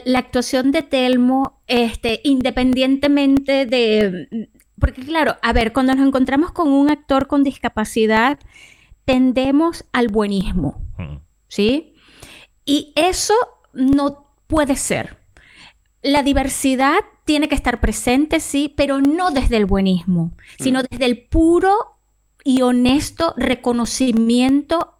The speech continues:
Speaker 1: a una solvencia actoral. Y ese
Speaker 2: Ok.
Speaker 1: es el caso de Telmo, ¿sí? Yo creo que Telmo no solamente,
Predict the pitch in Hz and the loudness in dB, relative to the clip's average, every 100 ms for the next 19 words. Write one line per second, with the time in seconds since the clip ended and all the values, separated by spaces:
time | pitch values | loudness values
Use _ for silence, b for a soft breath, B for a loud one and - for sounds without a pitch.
0 | - 240 233 - 269 302 339 - - 262 | -4 -2 -2 0 0 0 -4 -8 -8 -4
1 | 247 214 240 269 277 - 311 302 - 220 | -4 -2 -2 -2 -2 -2 -2 -4 -6 -10
2 | - 220 208 190 - 302 302 339 339 403 | -6 -4 -2 -2 -2 0 2 0 -2 -4
3 | 359 277 294 285 277 285 262 240 185 175 | -2 -2 -2 -2 -2 -2 -2 -2 -2 -2
4 | - - - B B B - 269 359 - | -4 -6 -10 B B B -2 0 0 -6
5 | B B B 240 294 320 320 - - - | B B B -4 -2 -2 -4 -8 -6 -2
6 | 294 330 349 392 440 - 277 277 302 285 | 0 0 -2 -4 -4 -2 -2 0 0 2
7 | 262 247 - 185 - | 2 0 0 -2 -4